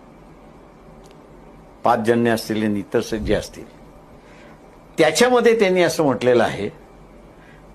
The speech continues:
की आरएसएस, राष्ट्रीय स्वयंसेवक संघ, हे भारतीय संविधान मानत नाही.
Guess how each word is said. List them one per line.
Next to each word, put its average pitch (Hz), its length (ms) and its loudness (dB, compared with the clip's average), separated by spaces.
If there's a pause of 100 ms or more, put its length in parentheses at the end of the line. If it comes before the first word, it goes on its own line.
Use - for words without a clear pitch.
(460)
की 220 140 0 (120)
आरएसएस, 160 580 2 (840)
राष्ट्रीय 127 320 -2
स्वयंसेवक 110 560 -4
संघ, 80 300 -12 (840)
हे 202 340 2 (200)
भारतीय 160 440 0
संविधान 139 440 2
मानत 117 420 0
नाही. 160 280 0